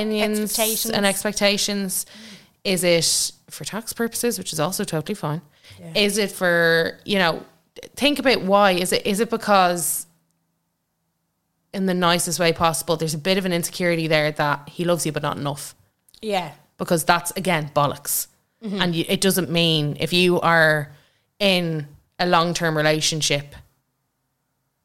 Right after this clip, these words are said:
Speaker 1: it do, it doesn't automatically mean long-term relationship equals marriage, equals engagement, equals kids, equals house, equals whatever.
Speaker 2: Yeah.
Speaker 1: And that's where I think you have to be more honest about your own intentions,
Speaker 2: Mm-hmm.
Speaker 1: as well as pulling out of him. And men are tricky with communication.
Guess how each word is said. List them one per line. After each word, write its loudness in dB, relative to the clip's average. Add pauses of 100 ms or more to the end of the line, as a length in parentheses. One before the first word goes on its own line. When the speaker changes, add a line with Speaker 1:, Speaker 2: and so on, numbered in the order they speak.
(720)
Speaker 1:
it -10
do, 2
it -4
doesn't 2
automatically 2
mean 0
long-term 0
relationship 0
equals -2
marriage, -2
equals -4
engagement, -4
equals -6
kids, -2
equals -8
house, -4
equals -8
whatever. -4 (260)
Speaker 2:
Yeah. -6 (880)
Speaker 1:
And -2
that's 2
where 6
I 4
think -4
you -4
have -8
to -8
be 0
more 0
honest 0
about -2
your 2
own 2
intentions, -4 (140)
Speaker 2:
Mm-hmm. -8
Speaker 1:
as 0
well 4
as -4
pulling -2
out -2
of -8
him. -8
And 2
men 2
are 4
tricky 0
with 0
communication. 0